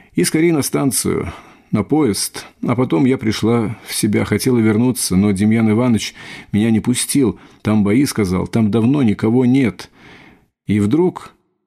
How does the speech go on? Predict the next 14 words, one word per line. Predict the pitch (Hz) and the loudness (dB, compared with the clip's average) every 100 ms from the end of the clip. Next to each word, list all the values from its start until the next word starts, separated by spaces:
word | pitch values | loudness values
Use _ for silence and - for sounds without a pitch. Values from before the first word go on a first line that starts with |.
| - | -8
тебя | - 156 160 113 85 | -2 0 2 0 0
нашли. | 95 135 - 139 92 92 _ _ _ _ _ - | 0 -2 0 0 0 -4 _ _ _ _ _ -12
Кстати, | - - 135 - 104 98 - _ _ _ _ _ _ - | -8 -4 -2 0 0 0 -6 _ _ _ _ _ _ -18
что | - - 147 | -10 -4 -2
там | 101 98 | 0 0
за | 90 95 90 98 - - _ - | 0 0 -2 -4 -8 -20 _ -2
мальчик?» | 110 101 - 101 - - - | 0 0 -2 -6 -8 -20 -10
спросила | - 104 - 98 | -4 -2 -2 -2
Регина | 98 101 98 | 0 0 0
Петровна | 95 107 117 104 | -2 -2 0 2
и | 104 - | 0 -4
кивнула | - 107 107 98 101 | -2 2 2 2 2
на | 101 | 2
дверь. | 92 95 98 92 | 2 0 0 -2